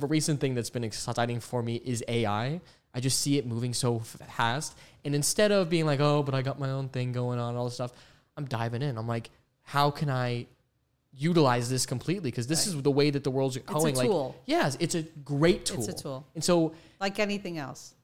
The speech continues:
Speaker 1: my, my problem, unlike all the people that I ask what the dream is,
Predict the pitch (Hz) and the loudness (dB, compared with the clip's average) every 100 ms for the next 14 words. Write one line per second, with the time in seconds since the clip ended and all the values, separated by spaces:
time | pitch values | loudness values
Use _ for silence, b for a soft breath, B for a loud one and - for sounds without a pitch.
0 | - 151 156 202 285 196 185 285 285 185 | -6 2 6 8 8 6 8 6 6 6
1 | 156 151 175 180 175 160 156 151 160 143 | 6 6 4 6 4 6 4 4 0 0
2 | 131 120 123 - 127 - 113 120 139 135 | 2 2 0 0 -2 -2 -10 -4 -4 -2
3 | 156 175 | -4 -4